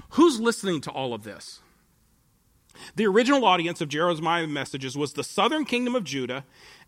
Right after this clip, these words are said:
after the Assyrians had taken the northern kingdom of Israel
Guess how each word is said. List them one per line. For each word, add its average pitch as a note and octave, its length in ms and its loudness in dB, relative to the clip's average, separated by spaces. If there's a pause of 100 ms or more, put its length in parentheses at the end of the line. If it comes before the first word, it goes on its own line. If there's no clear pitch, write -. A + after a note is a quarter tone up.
after A3 340 4
the D#4 140 -2
Assyrians F#3 540 -2
had D3 100 -6
taken F#3 300 -2
the D#3+ 80 -2
northern B3 400 0
kingdom G#3+ 280 -2
of F#3 140 -2
Israel B2+ 460 -6